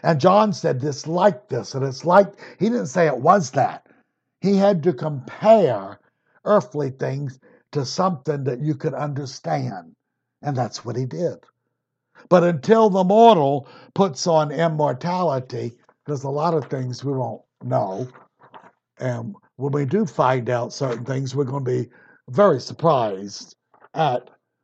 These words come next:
what we find out. Okay. Now we go to chapter five. Okay. He's continuing. These chapters and verses were put in there many centuries after the Bible was written, so,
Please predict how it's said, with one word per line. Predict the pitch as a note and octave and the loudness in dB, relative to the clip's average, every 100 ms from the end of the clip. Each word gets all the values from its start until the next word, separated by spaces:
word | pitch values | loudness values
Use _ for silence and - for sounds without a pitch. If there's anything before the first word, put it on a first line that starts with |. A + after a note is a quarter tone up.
| _ | _
what | - C3 - A#2+ | -4 -2 -2 -6
we | A#2+ A2 G#2+ _ _ _ | -8 -8 -14 _ _ _
find | - G#2+ G2+ A2 | -12 -12 -10 -4
out. | D#3 G#2 - _ _ | -4 -4 -10 _ _
Okay. | A#2 G2+ G#2 - A2 F3+ _ _ _ _ _ _ _ _ _ - | -18 -16 -18 -18 -16 -16 _ _ _ _ _ _ _ _ _ -6
Now | C#3+ E3+ | 0 2
we | E3+ E3 | 4 2
go | C3 D#3 C#3+ D3 D#3 - _ | 4 4 4 2 -2 -8 _
to | - C#3+ | -2 -2
chapter | C3 D#3 C#3+ - - | 0 0 0 0 -8
five. | C3 G3 G3+ C3+ F2+ - _ _ B2+ A2+ _ | -2 4 4 4 0 -12 _ _ -18 -18 _
Okay. | A2+ C#3+ D3 _ _ _ _ _ _ - | -16 -14 -16 _ _ _ _ _ _ -4
He's | D#3 F#3+ | -2 -2
continuing. | - A3+ E3+ A3+ C4+ B3 E3 C#3 | 0 0 2 6 6 6 0 0
These | C3+ G#3 - | 0 0 0
chapters | G#3+ A3 A3 - F3 D3 | 2 2 0 0 0 2
and | D#3 | 2
verses | D#3 F3 E3 D3+ C3 B2+ | 4 4 2 -4 -6 -4
were | C3+ C3 - _ | -4 -6 -14 _
put | F#3+ F3+ | -2 0
in | E3+ D3 | -2 -2
there | B2+ B2 B2+ B2+ - _ | -2 0 -2 -6 -12 _
many | D#3 F3+ E3 | -4 -2 -4
centuries | - E3+ C3+ D3 C3+ C#3+ | 0 0 0 -4 -2 0
after | C#3 - | 0 -2
the | B2+ | 0
Bible | C#3+ C3+ A#2 A#2+ | 4 2 2 -4
was | A#2+ G#2+ | -6 -4
written, | D3+ - A2 A#2+ | -2 -2 -6 -8
so, | - A#2 G#2+ | -6 -6 -8